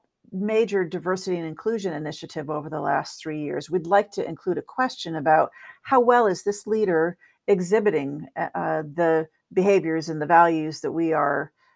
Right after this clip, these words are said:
uh, espousing in terms of D E and I." Or I had a coaching client once that, uh, recently that she is driving a massive change initiative in her organization. She leads a nonprofit, and they're about to really expand their funding.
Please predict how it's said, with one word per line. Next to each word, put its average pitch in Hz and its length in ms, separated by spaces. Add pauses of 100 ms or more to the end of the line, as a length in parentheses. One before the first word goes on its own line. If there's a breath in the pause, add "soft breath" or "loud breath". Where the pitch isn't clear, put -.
(140)
uh, 175 180
espousing 170 600
in 156 80
terms 151 380
of 143 100
D 151 320
E 147 40
and 156 120
I." - 280 (300 loud breath)
Or 175 360 (120)
I 185 60
had 180 160
a - 40
coaching 247 400
client 165 320
once 160 480
that, 165 260 (680 soft breath)
uh, 165 180
recently 185 460
that 160 160
she 214 560 (240)
is 196 280
driving 190 380
a 160 60
massive 196 580
change 240 720
initiative 156 580
in 160 120
her 170 300
organization. 165 760
She - 160
leads 175 240
a 190 80
nonprofit, 185 720 (320 soft breath)
and 180 100
they're 170 200
about 185 380
to 175 120
really 208 380
expand 190 440
their 147 120
funding. 202 580